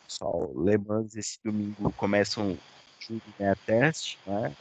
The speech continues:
Os pilotos que vão estar correndo o G T World Challenge Europa, cara, vão disputar as vinte e quatro horas de Le Mans e não vão poder participar dos testes oficiais do domingo, esse domingo agora, mas na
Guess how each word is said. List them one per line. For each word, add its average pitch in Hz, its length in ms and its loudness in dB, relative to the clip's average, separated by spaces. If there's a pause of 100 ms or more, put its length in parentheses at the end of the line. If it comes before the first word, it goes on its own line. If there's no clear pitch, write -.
(240)
Os - 80 -20
pilotos - 720 -8 (680)
que - 120 -20
vão 107 100 0
estar 110 260 0
correndo 107 440 0
o 101 80 0
G 107 160 2
T - 160 -2
World 104 280 0
Challenge 95 480 2
Europa, 101 380 -8 (800)
cara, 92 240 6
vão 113 180 2
disputar 95 640 4
as 87 120 0
vinte 90 180 -8
e - 60 -16
quatro 90 340 -2
horas 85 180 0
de 101 80 -8
Le 110 140 -4
Mans 101 240 -2
e 104 80 -10
não 120 100 -4
vão 104 160 -16 (140)
poder 95 160 -6
participar - 600 -6 (640)
dos 107 160 -6
testes 95 420 0
oficiais 92 720 2
do 101 140 -4
domingo, 113 560 0 (180)
esse 107 200 -2
domingo 107 340 4
agora, 117 400 8 (640)
mas 101 440 6 (200)
na - 140 -4